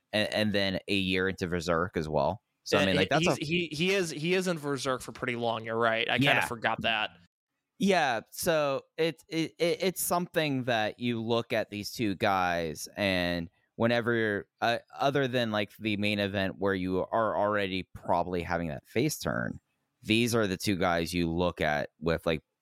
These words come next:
Speaker 1: big blinking lights and go, like, "What, how long can you keep this with Hyo?" Though, I don't know how Hyo now works as a face.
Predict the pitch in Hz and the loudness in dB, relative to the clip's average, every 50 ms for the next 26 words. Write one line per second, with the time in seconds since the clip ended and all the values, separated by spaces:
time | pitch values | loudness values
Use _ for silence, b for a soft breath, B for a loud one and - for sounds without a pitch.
0 | _ _ _ _ - 107 101 92 80 _ 92 90 90 82 76 - 87 80 76 76 | _ _ _ _ 0 2 2 2 0 _ 0 2 2 0 0 0 0 0 0 0
1 | 80 78 76 76 73 71 67 - 90 82 76 78 76 73 73 - _ _ _ _ | 0 2 2 2 0 -2 -2 -2 -2 0 2 2 2 2 -2 -4 _ _ _ _
2 | _ _ _ _ _ _ _ 85 95 98 92 - _ - _ _ _ _ _ _ | _ _ _ _ _ _ _ 2 2 2 2 0 _ -20 _ _ _ _ _ _
3 | - _ _ _ - - - 110 110 110 110 107 101 98 98 98 - 104 95 92 | -20 _ _ _ -4 0 2 2 4 4 4 2 2 2 0 -2 -4 -2 0 0
4 | 90 - - - 95 90 - 92 76 53 67 87 85 - 87 80 - - 85 82 | -2 -2 -2 -2 -2 0 0 -2 -2 0 0 -2 0 0 -4 -4 -2 -2 0 2
5 | 78 78 76 - - 104 98 92 90 - - _ _ _ _ - - 151 - - | 2 2 0 0 0 0 0 0 -2 -4 -8 _ _ _ _ -2 -2 -2 -4 -6
6 | _ - 135 131 139 - - 127 127 127 113 113 113 110 110 - 117 107 104 107 | _ -2 0 0 0 -2 -2 0 0 2 2 0 -2 -2 -2 -2 -2 0 0 0
7 | 101 92 90 85 85 82 85 - - - 76 71 71 - - - - 67 55 50 | 0 -2 -2 -2 -2 -4 -4 -6 -6 -8 -6 -4 -4 -6 -6 -4 -4 -4 -4 -4
8 | - - - - - | -6 -8 -8 -10 -12